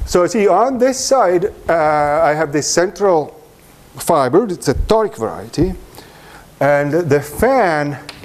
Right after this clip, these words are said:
of this, of this toric variety is the polytope.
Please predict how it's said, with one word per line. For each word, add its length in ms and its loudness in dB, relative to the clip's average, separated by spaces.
of 200 0
this, 260 -2
of 160 -2
this 220 -4
toric 260 0
variety 600 -2
is 180 2
the 60 0
polytope. 640 -2